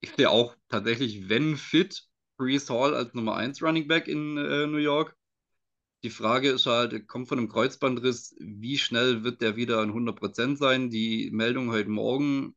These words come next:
hat gesagt, äh, die Jets erwarten, dass er zum Start der Season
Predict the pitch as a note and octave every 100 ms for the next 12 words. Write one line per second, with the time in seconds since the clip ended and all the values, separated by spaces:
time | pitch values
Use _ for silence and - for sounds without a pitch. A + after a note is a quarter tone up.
0 | _ A2 A#2 - G#2+ A2 A2 G#2+ - _
1 | - G2+ G#2 G2+ G#2+ G2+ A#2 A2+ - G2+
2 | G2+ A2+ A#2+ A2+ A2+ A2 - G#2 A2+ G#2
3 | - G#2+ G#2 G2 A2+ A#2+ B2 A#2 A2 -